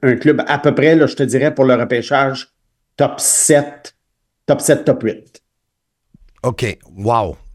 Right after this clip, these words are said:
Speaker 2: Top sept, top huit. Donc, toi, les Canadiens ont fini avec soixante-seize points l'année passée.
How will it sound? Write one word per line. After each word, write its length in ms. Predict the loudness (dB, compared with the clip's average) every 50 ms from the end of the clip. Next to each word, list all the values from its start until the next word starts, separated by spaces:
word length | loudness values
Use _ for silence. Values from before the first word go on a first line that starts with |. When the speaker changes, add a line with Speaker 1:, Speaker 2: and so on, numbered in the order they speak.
| _ _ _
Speaker 2:
Top 180 | -4 -4 -2
sept, 240 | -4 -4 -4 -4 -2
top 240 | -4 -6 -6 -4 -4
huit. 400 | -4 -4 -4 -4 -8 -18 _ _ _ _
Donc, 300 | -6 -4 -2 -2 -4 -6
toi, 120 | -8 -14 -14
les 40 | -4
Canadiens 540 | -4 -2 0 0 -2 -2 -2 -2 0 0
ont 80 | -2 -2
fini 240 | -2 -2 -2 0 -2
avec 200 | -2 -2 -6 -6
soixante-seize 760 | -4 -4 -4 -2 -4 -4 -4 -4 -4 -2 -2 -2 -4 -6 -10
points 300 | -6 -4 -2 -2 -2 -2
l'année 220 | -2 -2 -2 -2
passée. 560 | -2 -2 -4 -2 -4 -4 -4 -4 -4 -4 -6